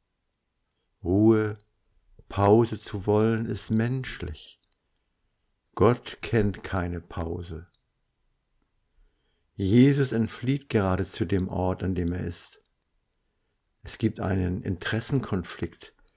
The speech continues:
zwischen der Sorge um seine Jünger und den Bedürfnissen der Menschen. Gottes Wille.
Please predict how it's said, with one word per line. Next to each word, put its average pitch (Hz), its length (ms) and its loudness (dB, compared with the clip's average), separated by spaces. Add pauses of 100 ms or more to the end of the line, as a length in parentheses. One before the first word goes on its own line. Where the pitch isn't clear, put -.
(480)
zwischen 107 460 4
der 92 160 6
Sorge 101 680 4
um 95 160 -2
seine 90 340 2
Jünger 110 640 -2 (680)
und 117 160 2
den 120 120 8
Bedürfnissen 113 840 4
der 110 140 -2
Menschen. 82 580 -6 (2750)
Gottes 104 480 4
Wille. 78 360 -4